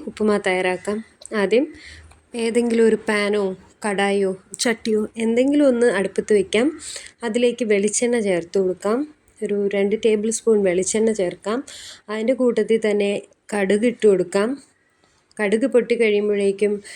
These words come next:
രണ്ട് വറ്റൽമുളകും ചേർത്ത് അതിനൊപ്പം തന്നെ കറിവേപ്പിലയും കൂടി ചേർത്ത് കൊടുക്കാം. കറിവേപ്പിലയും കൂടി ചേർത്ത് കഴിഞ്ഞാൽ നമുക്ക് ഇനി ഇടേണ്ടത് സവാളയാണ്. ഒരു സവാള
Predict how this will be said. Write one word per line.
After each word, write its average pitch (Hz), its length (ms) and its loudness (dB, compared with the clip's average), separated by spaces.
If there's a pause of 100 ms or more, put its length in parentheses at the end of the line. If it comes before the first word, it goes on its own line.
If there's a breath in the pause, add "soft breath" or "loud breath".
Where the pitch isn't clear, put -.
(320 loud breath)
രണ്ട് 202 280 2
വറ്റൽമുളകും 220 680 -2 (120)
ചേർത്ത് 208 380 -2 (200)
അതിനൊപ്പം 214 440 2
തന്നെ 202 180 2 (100)
കറിവേപ്പിലയും 240 680 2
കൂടി 190 220 -2
ചേർത്ത് 175 320 -2
കൊടുക്കാം. 185 340 0 (840)
കറിവേപ്പിലയും 269 760 4
കൂടി 240 220 2
ചേർത്ത് 214 360 0
കഴിഞ്ഞാൽ 208 380 2
നമുക്ക് 208 340 0
ഇനി 220 240 6
ഇടേണ്ടത് 202 440 2 (120)
സവാളയാണ്. 190 720 0 (260)
ഒരു 220 220 0
സവാള 190 460 0